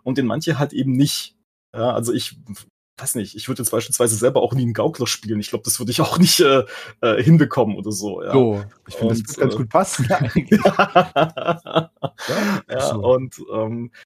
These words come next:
Speaker 1: genau, also ich glaub, das ist, also das ist dann schon auch etwas, also so die Amaz-, Amazone, die ist, glaub ich, schon so ein Stützpfeiler, aber die ist halt wirklich so ein Charakter, der, glaub ich, auch darauf ausgelegt ist, dass die halt wirklich im Vordergrund einfach ist.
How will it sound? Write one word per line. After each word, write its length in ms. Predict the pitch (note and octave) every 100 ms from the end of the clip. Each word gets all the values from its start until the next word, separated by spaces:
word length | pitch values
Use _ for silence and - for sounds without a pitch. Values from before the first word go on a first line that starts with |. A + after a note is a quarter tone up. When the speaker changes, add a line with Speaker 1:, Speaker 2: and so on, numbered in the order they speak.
| -
Speaker 1:
genau, 160 | C#3+
also 120 | C#3 C#3
ich 60 |
glaub, 160 | - C#3+
das 160 | F3
ist, 160 | G#3 -
also 200 | - C#3+
das 180 | C3+ D#3+
ist 120 | F3
dann 100 | D#3+
schon 120 | D#3+
auch 140 | C3+ E3
etwas, 180 | D3+
also 140 | C3+ C3+
so 120 | C3+
die 160 | B2+ C3
Amaz-, 400 | C3 B2 - -
Amazone, 480 | A#2+ C3 - D#3
die 100 | D#3+
ist, 100 | C#3
glaub 160 | C3 C3+
ich, 80 | C3+
schon 160 | E3
so 100 | D#3
ein 80 | C3+
Stützpfeiler, 840 | A#2+ - F3 - - - G#2+ G3
aber 200 | G#3 E3
die 100 | D3+
ist 140 | D#3+ -
halt 120 | D3+
wirklich 300 | D#3+ E3 -
so 100 | C#3+
ein 120 | C#3+
Charakter, 420 | C#3 C#3 C3+ -
der, 160 | D#3 C3+
glaub 240 | B2+ E3
ich, 100 | D#3
auch 180 | G#2 B2+
darauf 180 | - A#2+
ausgelegt 460 | - C#3+ - C#3+ C3
ist, 120 | -
dass 120 | B2
die 120 | B2+
halt 180 | A#2 -
wirklich 220 | _ A2+
im 80 | A#2
Vordergrund 640 | A2 A2+ C#3 A#2+ A2 A2
einfach 360 | - A2 A2 -
ist. 400 | A2+ - -